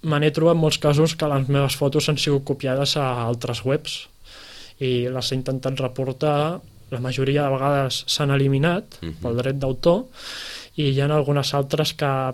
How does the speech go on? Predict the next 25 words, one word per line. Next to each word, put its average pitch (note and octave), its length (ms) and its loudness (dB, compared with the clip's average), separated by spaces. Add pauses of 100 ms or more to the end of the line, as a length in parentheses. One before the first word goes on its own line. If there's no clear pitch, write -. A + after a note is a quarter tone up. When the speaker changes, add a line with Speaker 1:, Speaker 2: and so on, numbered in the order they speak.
(120)
Speaker 1:
bueno, C3+ 320 0
per B2+ 140 -2
mi C#3+ 100 2
ha D3 80 0
sigut D3 320 0
impossible D3+ 560 2
d'una C#3 220 0
pàgina D3+ 360 2
russa D3+ 400 2
perquè C3+ 760 0
encara D3 240 2
que D3+ 100 2
n'hi D3+ 120 4
ha D3 40 4
amb D3 80 4
el C#3+ 80 4
traductor C#3+ 460 4
és, E3 240 4
és, C#3 280 0
és C3+ 140 0
difícil C3+ 640 -2
poder-ho C#3 360 2
reportar. C3 640 -4 (840)
Speaker 2:
Mhm. - 120 -4
Speaker 1:
I, C3 680 0